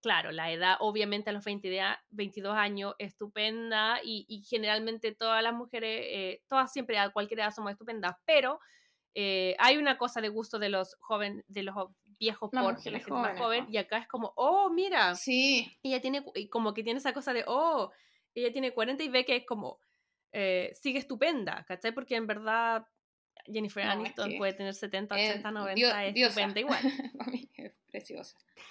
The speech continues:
Speaker 1: Y yo creo que es el ca-, hay varios caminos. Yo creo que, por ejemplo, en el caso de Catherine es darse cuenta como de este lado que no había visto,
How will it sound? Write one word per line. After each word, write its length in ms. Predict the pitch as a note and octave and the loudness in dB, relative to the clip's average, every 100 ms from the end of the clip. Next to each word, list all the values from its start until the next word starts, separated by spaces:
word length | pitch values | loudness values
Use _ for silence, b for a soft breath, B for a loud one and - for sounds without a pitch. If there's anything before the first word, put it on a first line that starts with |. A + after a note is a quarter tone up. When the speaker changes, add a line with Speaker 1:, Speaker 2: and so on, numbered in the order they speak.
| B | B
Speaker 1:
Y 120 | D4 | 6
yo 80 | F4 | 8
creo 160 | G4+ G#4+ | 8 8
que 60 | |
es 140 | G#4 G#4 | 8 6
el 80 | |
ca-, 120 | F#4 - | 6 8
hay 140 | D4+ | 8
varios 260 | D4 E4+ G4+ | 10 8 8
caminos. 460 | G#4+ G4+ F#4 C#4 | 8 8 6 4
Yo 100 | A#3+ | 2
creo 140 | B3+ D4 | 0 0
que, 80 | D4 | 0
por 100 | C4 | 0
ejemplo, 280 | C4+ C#4 C4+ | 0 0 0
en 60 | |
el 100 | B3+ | -2
caso 220 | B3 C#4+ D#4 | -2 -2 -2
de 100 | C4 | -2
Catherine 420 | C#4+ D#4 E4+ E4+ | -2 0 0 0
es 60 | |
darse 280 | C#4 C#4 C#4 | 0 -2 -2
cuenta 360 | C4+ C#4 C#4 D4 | -2 -2 -2 -2
como 220 | C#4+ B3 | -2 -2
de 80 | A#3+ | -4
este 200 | A#3+ A#3+ | -4 0
lado 260 | A3+ B3 | 2 2
que 100 | C4+ | 0
no 80 | A#3+ | -2
había 220 | A3+ B3 | -2 -2
visto, 520 | G#3+ B3 - - A3 | -2 -4 -8 -8 -8